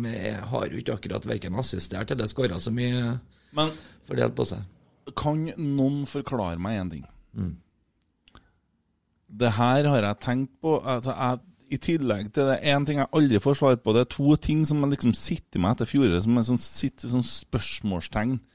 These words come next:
Speaker 1: Mm.
Speaker 2: Det ene er, hvorfor i helvete ble det målet mot Vålerenga annullert? Det kommer jeg aldri til å forstå.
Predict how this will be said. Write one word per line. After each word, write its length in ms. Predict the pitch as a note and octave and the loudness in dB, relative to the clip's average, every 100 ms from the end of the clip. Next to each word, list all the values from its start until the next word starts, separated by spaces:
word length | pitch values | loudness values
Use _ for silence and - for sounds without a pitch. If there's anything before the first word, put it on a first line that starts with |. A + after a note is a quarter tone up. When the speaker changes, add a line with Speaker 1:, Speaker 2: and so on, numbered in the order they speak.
| _ | _
Speaker 1:
Mm. 120 | G#2 | -8
Speaker 2:
Det 140 | F#2 C3 | -2 0
ene 480 | E3 E3 C#3 G2 B2+ | 2 4 4 2 0
er, 300 | - C#3 C3 - _ _ _ _ _ - | 0 0 -2 -4 _ _ _ _ _ -4
hvorfor 480 | - C3 - - G#2 | 0 0 -2 -6 -4
i 80 | A#2+ | -4
helvete 1080 | - - E3+ E3+ C#3+ G2 D2+ D#2+ - C#3 | -8 -6 -6 -4 -6 -6 -6 -8 -6 -2
ble 140 | D#3+ D3 | -2 -2
det 100 | - | -4
målet 460 | D3+ C3+ G2 F2 G#2+ | -2 0 0 0 0
mot 220 | C#3 C#3+ - | 0 -4 -8
Vålerenga 640 | - C#3+ C3+ F2+ F2+ G#2 C3 | -2 2 4 2 -2 -2 0
annullert? 580 | D#3 C3+ A#2 F#3 - - - _ _ _ _ _ _ _ _ | 0 2 2 2 -2 -12 -16 _ _ _ _ _ _ _ _
Det 280 | C3+ C#3+ A2+ | 2 2 2
kommer 280 | - D3 B2+ | -2 0 0
jeg 80 | - | 2
aldri 460 | F3 F3 C3+ F#2+ | 0 2 -2 -2
til 100 | G2 | -2
å 40 | C#3+ | -2
forstå. 440 | D#3+ - F3 A3 | -2 0 0 0